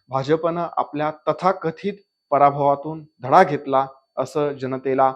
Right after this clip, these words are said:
मनापासून पटेल. त्यावेळी या सरकारवरचा विश्वास वाढण्याची शक्यता आहे. मोदींना जे करावं लागेल ते आत्ताच सांगितलं तसं आर्थिक दृश्यमान रोजगार निर्मितीक्षम सुधारणा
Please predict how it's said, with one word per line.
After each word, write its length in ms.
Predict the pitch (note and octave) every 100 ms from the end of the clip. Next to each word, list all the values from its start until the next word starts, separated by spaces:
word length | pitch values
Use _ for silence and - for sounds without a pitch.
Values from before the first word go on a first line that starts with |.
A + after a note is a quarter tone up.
| - _ _
मनापासून 520 | A#2 A#2+ - F3 F#3
पटेल. 320 | F3+ E3 F3+ F#3+ _ _ _ _ G3+
त्यावेळी 600 | G3+ F3+ D3 D3+ - _
या 100 | D#3+
सरकारवरचा 800 | D3+ D3 C3+ C#3+ C#3 C#3 C#3 D3
विश्वास 680 | C#3+ B2 B2 - B2 B2 - _ _ A#2
वाढण्याची 720 | G#2+ A#2+ A2+ G#2+ E3 G3 _ _
शक्यता 520 | - G#2+ - G2 A#2+ F#3 _ _ _ _ _ _ _ _
आहे. 200 | - F#2+ - _ _ _ _ _ _ _ _ -
मोदींना 400 | F3+ F3+ B3+ C4+
जे 160 | A3
करावं 360 | C4 G3+ G3+ A3
लागेल 600 | G3+ F#3+ G3+ G#3 - _
ते 60 | G3
आत्ताच 540 | - C#3+ - G#3+ A3
सांगितलं 540 | F#3 F3 F3+ F3 A#2 - -
तसं 320 | E3+ E3 B2 -
आर्थिक 560 | C#3 D3 - - A3 - _ _ _
दृश्यमान 580 | C#3 D#3 - G#3 A#3 G3+
रोजगार 680 | F3+ D3+ D3 E3 F3 C#3+
निर्मितीक्षम 800 | C#3+ C#3+ D3+ D3+ E3 - - E3+
सुधारणा 480 | - D3+ D#3+ D3+